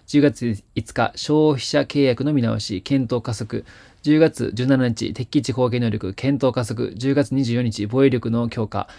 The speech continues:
検討加速。<laughs> ネットの反応、「どれも実行しない」の言い換え。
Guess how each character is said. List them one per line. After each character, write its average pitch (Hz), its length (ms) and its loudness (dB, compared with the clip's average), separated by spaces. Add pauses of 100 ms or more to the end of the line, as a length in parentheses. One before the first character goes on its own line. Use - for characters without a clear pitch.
(160)
検 160 220 0
討 135 100 2
加 107 100 0
速。 - 160 -2 (260)
<laughs> - 260 -8
ネ 131 60 0
ッ - 20 -4
ト 135 100 -4
の 131 60 4
反 120 160 2
応、 117 100 0
「ど 143 140 4
れ 147 80 6
も 120 160 0
実 110 220 -4
行 135 120 0
し 131 140 -2
な 123 80 0
い」 - 20 2
の 107 60 0
言 104 140 -2
い 113 100 -4
換 113 140 -2
え。 - 80 -6